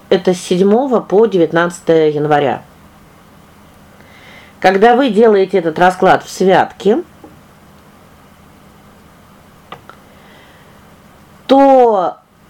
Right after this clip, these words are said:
а, у вас происходит следующая штука. Поскольку в святке понятно, что все делают годовые расклады, этот расклад можно делать без задавания вопроса.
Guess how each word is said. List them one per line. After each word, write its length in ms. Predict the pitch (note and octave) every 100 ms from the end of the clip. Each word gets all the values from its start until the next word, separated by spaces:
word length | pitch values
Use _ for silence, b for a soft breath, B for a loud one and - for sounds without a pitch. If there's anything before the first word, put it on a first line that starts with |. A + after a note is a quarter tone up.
| _
а, 440 | F#3 F3+ E3 D#3+ D#3+
у 160 | F3
вас 320 | F#3 C4+ F#4
происходит 680 | - A3 G3+ F#3 - C#4+ G#3+
следующая 600 | - A3+ G#3+ G#3+ - F3+
штука. 500 | F3+ - G3+ - - - _ _ _ _ _ - -
Поскольку 520 | F3+ - - D4 -
в 60 | A3
святке 540 | - G3 A#3+ G#3+ -
понятно, 560 | C#3+ D#3+ G3+ F#3+ - C#3
что 160 | - D3
все 240 | - D#3
делают 380 | D3+ D#3 C#3+ C3
годовые 480 | C3 C3+ C#3+ C#3 B2+
расклады, 640 | C#3+ - C4+ F4 A3 C3+ - B B B B B B B
этот 340 | A3 A#3 A3+ G3
расклад 560 | G3 - - D#4 - -
можно 560 | G#3 A#3 A3 F3 E3+
делать 420 | E3 F#3+ C4+ G#3 D3+
без 240 | D#3 G#3+
задавания 600 | F#3+ C#3+ C3 C#3 E3 D3+
вопроса. 500 | C3 - A#2+ G#2+ -